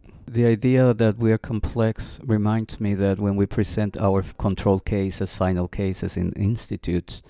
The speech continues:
usually what we are presenting is the arc of a treatment. We're not focused on just one moment of the treatment. It's what has transpired and what has been the transformation of the patient and the analyst as well,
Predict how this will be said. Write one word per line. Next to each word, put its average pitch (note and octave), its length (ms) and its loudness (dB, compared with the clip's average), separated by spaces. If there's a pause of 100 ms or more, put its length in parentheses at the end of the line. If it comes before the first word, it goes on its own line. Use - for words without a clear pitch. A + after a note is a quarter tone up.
(180)
usually B2+ 580 6
what G#2 220 6
we A2 160 6
are A2+ 80 4
presenting A#2 520 2
is G#2+ 180 0
the A2 260 4
arc A#2 500 -2 (400)
of - 140 0
a G2+ 80 0
treatment. G2+ 760 0
We're A2 240 2
not G#2 220 2
focused - 600 -2
on G2+ 240 0
just G#2 280 -2
one G#2+ 340 2
moment G2+ 460 2
of F2 80 -2
the F2+ 100 0
treatment. F2+ 580 -2
It's - 340 -4
what A#2 180 2
has C3+ 280 0
transpired A#2 1000 2
and G#2+ 280 0
what G#2+ 140 2
has A2 220 0
been A2+ 160 2
the G#2 100 0
transformation G#2 800 -2
of G2+ 100 -2
the G2+ 120 2
patient A#2+ 400 2
and G2 200 2
the F#2 100 4
analyst E2 600 0 (520)
as G#2+ 240 -6
well, F2 360 -2